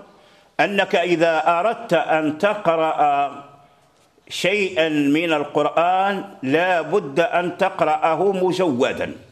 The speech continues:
شيء قليل أو كثير، أن تقرأه بالتجويد.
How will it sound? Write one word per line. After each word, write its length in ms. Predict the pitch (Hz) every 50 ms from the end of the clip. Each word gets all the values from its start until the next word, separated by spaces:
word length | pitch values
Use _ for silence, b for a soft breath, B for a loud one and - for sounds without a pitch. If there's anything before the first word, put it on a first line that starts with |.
| _ _ _ _ _ _ -
شيء 500 | - - - 156 113 104 - - - - - _ -
قليل 340 | 135 127 117 147 156 143 110
أو 180 | - 110 98
كثير، 380 | - 101 98 87 - 82 - - - _ _ _ _ _ _ _ _ _ _ _ _ _ _ _ _ _ _ _ _ _ _ _ _ _ _ _ _ _ _ _ _ _ _ _ _ _ _ _ b b b b b b b b 120
أن 100 | - -
تقرأه 540 | 185 - 170 156 156 - 151 147 147 165
بالتجويد. 720 | 175 160 156 - - 139 110 104 107 98 87 80 - -